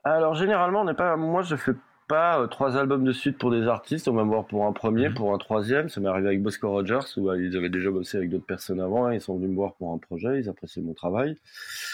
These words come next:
Speaker 1: Euh, donc,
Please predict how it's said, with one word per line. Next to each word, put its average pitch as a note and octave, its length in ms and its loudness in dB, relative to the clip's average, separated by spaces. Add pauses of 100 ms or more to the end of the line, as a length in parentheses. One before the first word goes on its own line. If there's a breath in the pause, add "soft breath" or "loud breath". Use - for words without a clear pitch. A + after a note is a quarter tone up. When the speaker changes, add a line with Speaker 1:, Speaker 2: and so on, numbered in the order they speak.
(540 loud breath)
Speaker 1:
Euh, G2 1500 2
donc, C#3+ 400 0